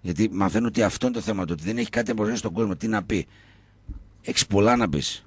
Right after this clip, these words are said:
κύριε Γουλέλμο, στον κόσμο. Να πεις πώς είναι η καε, πώς την βρήκες, τι άφησε ο Λάσκαρης πίσω του και τι προσπαθείς να διορθώσεις, ποιοι θες να σε βοηθήσουν. Και ξαναλέω, περνάει μια εικόνα με τον Μπαν,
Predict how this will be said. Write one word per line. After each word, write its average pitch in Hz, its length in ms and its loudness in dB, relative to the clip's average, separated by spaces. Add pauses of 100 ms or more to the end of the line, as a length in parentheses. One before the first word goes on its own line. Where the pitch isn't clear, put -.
(140)
κύριε 85 180 0
Γουλέλμο, 76 400 0
στον 69 120 -6
κόσμο. 62 360 -6 (360)
Να 90 180 0
πεις 240 160 2
πώς - 220 4
είναι 127 100 0
η - 20 -2
καε, 110 280 4
πώς 117 200 0
την 107 140 4
βρήκες, 98 560 2 (1400)
τι 120 180 6
άφησε 127 300 6
ο 110 40 4
Λάσκαρης 117 380 2
πίσω 127 280 2
του 92 80 2
και 101 120 0
τι 87 120 -2
προσπαθείς 120 340 0
να 123 80 0
διορθώσεις, 104 640 -2 (240)
ποιοι 131 200 0
θες 120 200 0
να 131 60 0
σε 117 120 0
βοηθήσουν. 95 580 0 (1700)
Και - 80 -12
ξαναλέω, 110 460 0
περνάει 104 360 -2
μια 131 240 0
εικόνα 117 420 2
με 110 120 2
τον 87 160 0
Μπαν, 78 460 0